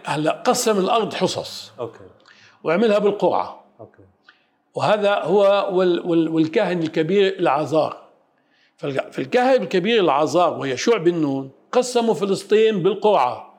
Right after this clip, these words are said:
Speaker 1: على مين؟ على أسباط بني إسرائيل. طب من هم أسباط بني إسرائيل؟ أبناء يعقوب اثناعش.
Speaker 2: مم.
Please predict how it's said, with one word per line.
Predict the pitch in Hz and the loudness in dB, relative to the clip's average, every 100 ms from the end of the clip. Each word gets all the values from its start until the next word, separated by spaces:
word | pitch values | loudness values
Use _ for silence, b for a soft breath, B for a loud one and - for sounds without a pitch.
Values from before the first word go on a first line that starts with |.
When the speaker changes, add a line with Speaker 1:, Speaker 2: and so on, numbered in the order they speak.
| - | -6
Speaker 1:
على | 175 240 | 0 2
مين؟ | 277 277 190 175 - - _ _ _ _ _ _ _ - | 2 2 0 -4 -10 -20 _ _ _ _ _ _ _ 0
على | 254 269 | 2 2
أسباط | 262 233 269 | 2 0 2
بني | - 240 240 | 2 2 2
إسرائيل. | - 202 185 165 | 0 0 2 0
طب | - 214 | -2 -2
من | 285 | 0
هم | 294 269 | 2 0
أسباط | 180 226 | 2 0
بني | - 208 202 | 0 -2 -2
إسرائيل؟ | - 180 160 160 156 B B B - | 0 0 2 0 -4 B B B -4
أبناء | 202 262 302 262 | -2 0 2 2
يعقوب | 214 - 269 277 277 - | 0 2 2 2 0 -4
اثناعش. | 240 - - 233 131 - - - 123 | -6 -4 0 2 0 -4 -16 -18 -20
Speaker 2:
مم. | 113 | -20